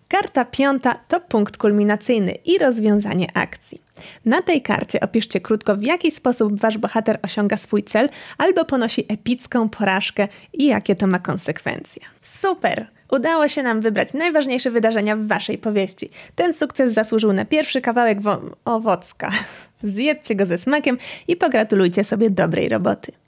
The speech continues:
Zanim przejdziemy dalej, wróćcie jeszcze raz do trzeciej karty i zastanówcie się, czy możecie wykreślić stamtąd przynajmniej jedno wydarzenie bez szkody dla zrazu-, zrozumiałości fabuły, albo czy możecie opisać parę wydarzeń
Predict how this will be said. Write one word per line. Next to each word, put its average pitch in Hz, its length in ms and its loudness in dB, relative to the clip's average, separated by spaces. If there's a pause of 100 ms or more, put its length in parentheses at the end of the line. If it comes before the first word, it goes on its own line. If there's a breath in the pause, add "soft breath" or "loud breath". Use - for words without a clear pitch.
(500 loud breath)
Zanim 339 300 0
przejdziemy 202 420 0
dalej, 185 280 0
wróćcie 277 420 -4
jeszcze 254 400 0
raz 208 180 0
do 190 100 -8
trzeciej 180 340 -4
karty 233 320 -4 (200 loud breath)
i 226 60 0
zastanówcie 233 580 -2
się, 285 140 0 (160 loud breath)
czy 226 100 -2
możecie 220 380 0
wykreślić 262 480 -2
stamtąd 226 380 -2
przynajmniej 269 640 0
jedno 233 280 0
wydarzenie 208 500 0
bez 247 260 -2
szkody 233 400 0
dla 220 220 0
zrazu-, 220 460 -2
zrozumiałości 226 1200 -2
fabuły, 185 460 0 (640 loud breath)
albo 330 200 0
czy 349 120 -4
możecie 269 400 0
opisać 220 360 -4
parę 330 280 0
wydarzeń 240 520 0